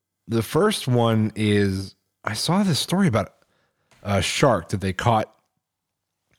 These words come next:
uh, swimming up a river. I didn't realize how common this was, to be honest. Um, I'll actually send you,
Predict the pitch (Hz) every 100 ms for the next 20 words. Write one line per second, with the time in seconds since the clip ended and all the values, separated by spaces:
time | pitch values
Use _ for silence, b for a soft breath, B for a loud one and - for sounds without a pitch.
0 | - 92 90 135 131 120 110 95 101 113
1 | 139 - _ _ _ _ _ _ - -
2 | 254 208 143 127 - - 110 101 87 -
3 | - - - - - - _ _ _ _
4 | _ _ _ - 104 110 113 113 110 113
5 | - _ - 165 170 110 - 113 101 92
6 | 98 95 92